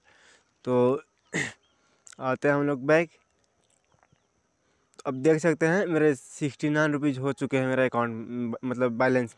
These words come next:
में, वॉलेट में, माई वॉलेट में देखिए सिक्सटी नाइन रुपीज। और मात्र इस पर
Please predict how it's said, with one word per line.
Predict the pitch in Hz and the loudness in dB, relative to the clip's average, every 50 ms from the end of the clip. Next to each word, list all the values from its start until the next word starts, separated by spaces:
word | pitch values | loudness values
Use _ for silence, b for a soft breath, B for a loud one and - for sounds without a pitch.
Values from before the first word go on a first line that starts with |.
| _ 120 | _ -16
में, | 117 107 101 - b b b b b b b b 120 | -14 -14 -16 -16 b b b b b b b b 0
वॉलेट | 123 123 127 123 113 | 2 2 2 2 0
में, | 120 113 110 | -4 -8 -6
माई | 110 120 127 131 | -4 -2 0 0
वॉलेट | 127 127 131 135 131 127 | 2 2 2 0 0 -2
में | 135 131 | -2 -4
देखिए | 131 123 120 117 110 | -4 -4 -6 -8 -10
सिक्सटी | - 123 113 - - - 135 | -12 -16 -18 -18 -10 -6 -4
नाइन | 131 131 127 | -4 -4 -4
रुपीज। | 120 - 113 104 _ _ b b b b b b - | -6 -8 -8 -10 _ _ b b b b b b -8
और | 131 127 | -6 -4
मात्र | 131 135 139 139 143 139 135 | -2 0 2 2 2 0 -2
इस | 135 131 | -4 -4
पर | 143 139 | -4 -4